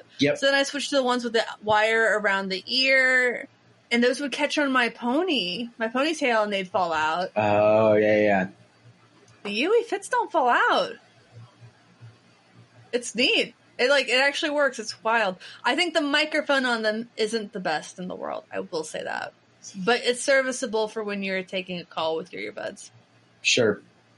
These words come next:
Speaker 2: It's weird how good the iPhone, even, like, the corded ones, how good the microphone generally sounds on those.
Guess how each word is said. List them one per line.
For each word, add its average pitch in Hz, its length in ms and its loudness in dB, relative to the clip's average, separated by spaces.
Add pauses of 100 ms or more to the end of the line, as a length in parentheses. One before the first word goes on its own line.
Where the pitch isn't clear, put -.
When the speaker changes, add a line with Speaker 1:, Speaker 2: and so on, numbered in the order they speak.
(500)
Speaker 2:
It's 262 160 -2
weird 320 340 2
how 359 180 0
good 247 460 0 (340)
the 247 100 2
iPhone, 220 880 -2 (200)
even, 247 260 0
like, 226 140 -2
the 214 80 -8
corded 208 440 -4
ones, 180 340 -8
how 196 140 -8
good 208 280 -6 (140)
the 214 80 -8
microphone 190 560 -6
generally 175 500 -8
sounds - 360 -16
on - 160 -18
those. - 520 -20